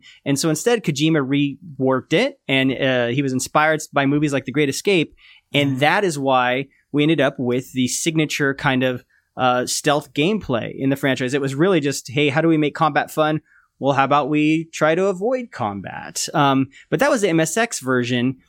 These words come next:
Speaker 1: Kojima wasn't really involved with that N E S port, and actually he criticized it in the past 'cause it, if you've played through that game, it kind of ends, it, it, it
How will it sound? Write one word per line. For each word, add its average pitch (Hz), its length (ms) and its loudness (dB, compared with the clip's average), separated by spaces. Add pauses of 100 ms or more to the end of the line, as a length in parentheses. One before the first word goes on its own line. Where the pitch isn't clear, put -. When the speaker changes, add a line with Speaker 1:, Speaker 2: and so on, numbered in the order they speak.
(120)
Speaker 1:
Kojima 233 440 0
wasn't 175 420 -2
really 180 260 4
involved 147 480 2
with 135 120 -2
that 135 180 2
N 147 140 0
E 135 100 2
S 120 120 -4
port, 160 320 0
and 151 100 2
actually 214 360 2
he 139 220 0
criticized 143 640 0
it 123 60 -8
in 120 60 -6
the 117 60 -6
past 120 360 0
'cause 135 140 0
it, - 140 -6 (840)
if 170 160 2
you've 170 160 0
played 302 320 0
through 185 200 2
that 143 200 2
game, 127 220 2
it 127 100 -2
kind - 240 0
of 196 180 -2 (280)
ends, 156 360 2
it, 147 100 0
it, 135 320 -2 (300)
it 131 180 -8